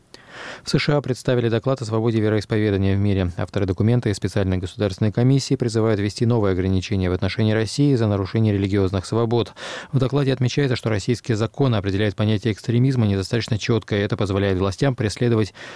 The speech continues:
людей за религиозную деятельность, которая не имеет отношения к насилию или политике, говорится в документе.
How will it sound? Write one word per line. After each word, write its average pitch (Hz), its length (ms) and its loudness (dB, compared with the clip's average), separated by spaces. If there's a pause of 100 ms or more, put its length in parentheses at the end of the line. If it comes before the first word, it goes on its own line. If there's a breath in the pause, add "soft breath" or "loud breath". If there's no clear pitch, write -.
(220 loud breath)
людей 123 300 2
за 120 100 0
религиозную 110 480 2
деятельность, 107 420 0
которая 92 260 -2
не 95 140 0
имеет 95 220 2
отношения 123 440 0
к - 120 -6
насилию 110 500 0
или 92 220 0
политике, 95 680 -2
говорится 92 360 0
в 87 40 -2
документе. 101 580 0